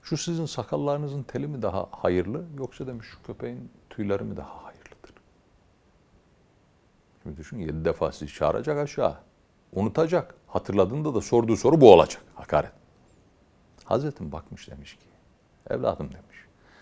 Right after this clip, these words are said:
"Eğer ben Allah'ın emrini tutuyorsam, sünnet-i Resulullah'a ittiba ediyorsam, Efendimiz Aleyhisselatü Vesselam'ın ahlakıyla ahlaklanmışsam, bir tabii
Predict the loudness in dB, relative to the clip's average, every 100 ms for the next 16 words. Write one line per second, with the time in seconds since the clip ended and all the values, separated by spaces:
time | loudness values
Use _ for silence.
0 | -20 -20 -16 -6 -4 -2 0 2 2 0
1 | -4 -6 -10 -14 -16 -12 -6 -6 -6 -10
2 | -12 _ _ _ -20 -20 _ -12 -6 -6
3 | -4 -4 -4 -6 -6 -8 -12 -12 -8 -6
4 | -6 -8 -10 -12 -14 -16 -20 -20 _ _
5 | _ -10 -6 -4 -2 -2 -4 -8 -12 -12
6 | -10 -12 -12 -10 -8 -6 -6 -8 -12 -14
7 | -14 -14 -16 -14 -12 -10 -12 -16 -20 -20
8 | -20 _ -20 _ -12 -6 4 4 4 -4